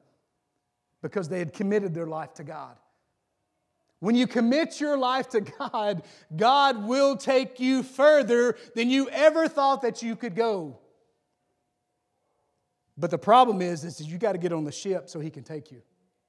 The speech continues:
You gotta get on the ship so that he can take you.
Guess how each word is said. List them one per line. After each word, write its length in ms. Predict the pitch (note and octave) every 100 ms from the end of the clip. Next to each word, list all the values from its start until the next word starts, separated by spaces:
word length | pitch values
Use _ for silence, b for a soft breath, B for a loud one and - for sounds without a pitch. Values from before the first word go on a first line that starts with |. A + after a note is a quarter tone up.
| _ _ _ _ _ _ _ _ _ _ _ _ _ _ _ _ D#3
You 60 |
gotta 180 | F#3 G#3
get 100 | G#3+
on 120 | G#3+
the 60 | F3+
ship 400 | - A3 G#3 -
so 120 | F3+
that 100 | D#3+
he 100 | F3
can 140 | -
take 300 | C#3+ F3+ D#3+
you. 160 | C#3+ B2